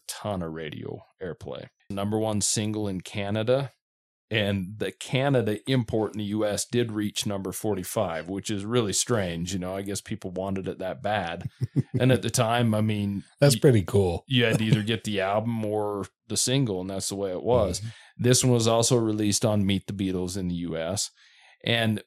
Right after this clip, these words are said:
Speaker 1: Paul McCartney has stated multiple times that this is the first song that he wrote the lyrics to before he wrote the music. He would generally write the music and then write lyrics to go
Speaker 2: Mm-hmm.
Speaker 1: along with the song, but this one was opposite.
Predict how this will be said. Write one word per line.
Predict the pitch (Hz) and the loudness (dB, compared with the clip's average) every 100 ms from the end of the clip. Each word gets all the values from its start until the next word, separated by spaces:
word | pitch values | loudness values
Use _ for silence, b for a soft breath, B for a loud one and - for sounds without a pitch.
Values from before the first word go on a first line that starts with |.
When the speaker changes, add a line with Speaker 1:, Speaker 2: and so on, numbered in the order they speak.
| - | 0
Speaker 1:
Paul | 170 196 | 2 2
McCartney | - - 175 | 4 4 4
has | 127 - | 2 2
stated | 123 113 107 | 2 2 2
multiple | 113 - 104 | 0 0 -4
times | - 113 110 | -2 0 0
that | 101 - | -2 -2
this | 104 - | -2 -2
is | 98 | -2
the | 92 | -6
first | - - 131 - | -4 2 2 2
song | - 127 104 90 90 87 b b b b | 2 2 2 -2 -6 -12 b b b b
that | 104 | -4
he | 98 | -2
wrote | 95 107 95 | 0 0 0
the | 98 | -4
lyrics | 95 117 120 120 - | 0 4 4 2 -4
to | - 107 | -2 -2
before | 98 92 107 98 | -2 -4 0 0
he | 90 | 0
wrote | 92 92 | -2 -4
the | - | -4
music. | 87 101 90 69 - | -2 0 -2 -6 -6
He | 98 | -6
would | 87 | -4
generally | 104 117 110 101 | -2 -2 -2 0
write | 104 101 | 0 -2
the | - | -2
music | 92 110 107 98 - | 0 2 2 -2 -4
and | 98 | -6
then | 90 | -4
write | 90 95 87 | -4 -4 -6
lyrics | 95 98 90 101 | -6 -6 -6 -6
to | - | -6
go | 101 | -2
Speaker 2:
Mm-hmm. | 95 | -2
Speaker 1:
along | 90 90 87 | -2 -6 -6
with | 85 | -8
the | - | -8
song, | - 104 92 85 85 | -4 -4 -6 -8 -10
but | - | -8
this | 101 90 | -8 -8
one | 95 | -8
was | 87 87 | -8 -8
opposite. | 87 85 80 - - | -8 -8 -6 -6 -8